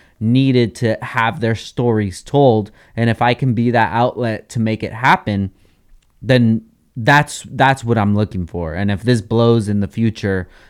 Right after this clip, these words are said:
I mean, that, that would definitely be nice, but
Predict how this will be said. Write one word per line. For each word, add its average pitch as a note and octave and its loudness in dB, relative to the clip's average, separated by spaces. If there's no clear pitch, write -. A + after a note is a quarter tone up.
I G2 -10
mean, G2+ 0
that, G#2+ -4
that G#2+ 0
would F#2+ -6
definitely G#2 -2
be F#2+ -4
nice, F#2+ -4
but F2+ -6